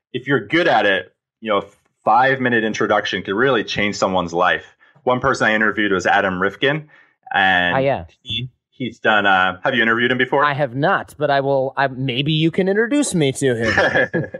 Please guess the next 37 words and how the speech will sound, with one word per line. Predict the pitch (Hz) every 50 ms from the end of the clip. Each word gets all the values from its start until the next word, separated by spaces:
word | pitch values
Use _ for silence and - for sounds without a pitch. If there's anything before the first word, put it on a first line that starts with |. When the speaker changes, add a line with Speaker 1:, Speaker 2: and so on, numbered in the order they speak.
| - - - - - - - -
Speaker 1:
Uh, | - 110 113 113
that'll | 113 120 113 113 117
be | - 120
my | 120 123 117 120
introduction, | 120 117 - 131 139 151 147 - 135 104 98 98 98 - - - - - - -
uh, | 110 110 107 101 98 92
for | - 107
the | 95 98
day. | 90 101 95 92 95 95
Speaker 2:
All | 113 127 147
right. | 147 156 -
Speaker 1:
But, | 120 113 110 98 - - _ _ _ _ _ _ _ _ _ _ _ _ _
so | - - 151 135 131 123 120 117 117 143 127
he's | - 180 190 185 -
done | 185 147 131 127
three | 127 - - - - 135 139 151 170 170 160
introductions | 151 - - 131 110 117 123 123 - - 107 98 95 92
for | - - 113 98 -
ten | - - - 131 127 123 117 110
years, | 107 104 98 87 85 87 85 - - - -
which | 98 92 -
is, | 101 90 85 - - - -
like, | 87 - - -
twenty | - - - 113 107 101 92
thousand | - 98 92 90 90 90 87
introductions, | 85 85 - 87 87 85 - - - 87 82 85
something | - - 80 90 85
like | 82 82 80 -
that. | 90 82 82 - - - - - - - - - - - - -
And | 110 107 107 104 104 104 101 101 98 98 95 95 - - -
he's | - 117 110 101 101 - - _ _ -
introduced, | 110 110 110 101 95 98 98 95 - - - _ _ - - -
uh, | - - 87 87 - - - - -
I, | - 78 -
I | -
think, | 90 - 127 -
like, | 87 82 82 - -